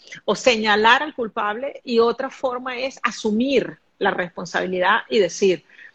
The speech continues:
"Ok, tú me fuiste infiel y me mostraste a mí lo infiel que yo soy en mí.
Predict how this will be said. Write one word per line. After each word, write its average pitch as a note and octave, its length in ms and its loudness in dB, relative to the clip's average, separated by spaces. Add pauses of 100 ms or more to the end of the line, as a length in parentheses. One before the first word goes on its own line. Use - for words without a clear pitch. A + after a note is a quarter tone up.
(260)
"Ok, C4+ 180 2 (260)
tú A#3+ 180 2
me C4+ 120 0
fuiste C#4+ 300 -6
infiel C#4 580 2
y A#3 220 4
me A#3 120 4
mostraste C#4+ 720 2 (160)
a A3 100 -2
mí C4 340 -4 (360)
lo G#3 100 6
infiel A3 420 2
que A3+ 80 -4
yo G#3+ 100 -2
soy G3+ 240 -4
en F3+ 120 -4
mí. D3+ 180 -8